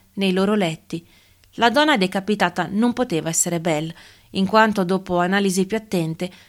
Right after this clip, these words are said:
l'anatomia del corpo era differente. Ma di Belle non si ebbero più notizie. La storia di Belle dimostra come a volte una donna serial killer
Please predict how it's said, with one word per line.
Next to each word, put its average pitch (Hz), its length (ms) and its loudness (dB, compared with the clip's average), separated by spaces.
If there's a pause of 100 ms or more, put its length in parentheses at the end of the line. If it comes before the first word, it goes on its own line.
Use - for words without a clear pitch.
l'anatomia 208 720 2
del 190 220 -2
corpo 170 600 -4
era 180 240 -2
differente. 170 960 -2 (720)
Ma 175 180 0
di 175 140 0
Belle 170 380 0 (640)
non 185 240 2
si - 140 0
ebbero 208 360 0 (200)
più 180 300 -2
notizie. 196 680 -6 (300)
La 214 120 -2
storia 294 300 4
di 196 140 2
Belle 170 340 4
dimostra 190 520 2
come 214 200 0
a 220 60 2
volte 175 380 0
una 180 180 -2
donna 208 460 2
serial 214 460 2
killer 180 400 -2